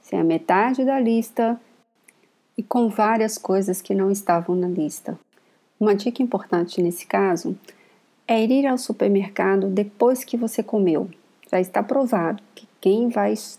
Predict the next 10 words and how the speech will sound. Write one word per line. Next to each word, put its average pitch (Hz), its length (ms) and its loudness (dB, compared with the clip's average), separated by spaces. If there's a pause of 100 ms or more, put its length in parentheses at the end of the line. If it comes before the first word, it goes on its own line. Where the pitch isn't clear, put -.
(140)
ao 196 120 -2
supermercado 190 720 -2
de 170 140 -6
estômago 202 540 0
cheio 190 500 0 (920)
resiste 208 460 0
muito 196 260 0
mais 185 280 0
às 180 120 -2
guloseimas. 175 880 -2